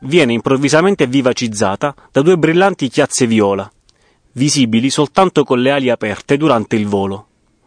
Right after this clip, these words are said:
Complice la brillante colorazione delle ali e il volo irregolare, il picchio muraiolo ricorda vagamente una gigantesca farfalla variopinta.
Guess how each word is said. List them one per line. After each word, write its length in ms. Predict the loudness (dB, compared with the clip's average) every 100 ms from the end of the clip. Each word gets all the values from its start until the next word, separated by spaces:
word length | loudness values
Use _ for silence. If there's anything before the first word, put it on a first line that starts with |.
| _ -20 -20 -20 -20 _ _ _ _
Complice 560 | 2 2 2 0 2
la 120 | 0
brillante 440 | 0 0 0 0 -2
colorazione 680 | 0 0 0 -2 -2 -2
delle 280 | 0 0 0
ali 380 | 0 -4 -10 -16 _
e 100 | -4
il 120 | -2
volo 260 | 2 4 2
irregolare, 680 | 0 0 0 -2 -4 -8 -10 _ _
il 160 | -8 -2
picchio 340 | -4 0 2
muraiolo 600 | 2 0 0 -2 0 -2
ricorda 480 | -2 0 2 2 -2
vagamente 720 | 0 0 2 0 -2 -4 -6 -2
una 220 | -2 0
gigantesca 640 | 2 0 0 -2 -2 -2
farfalla 540 | 0 -4 0 -2 0
variopinta. 760 | 0 0 -2 -6 -10 -10 -10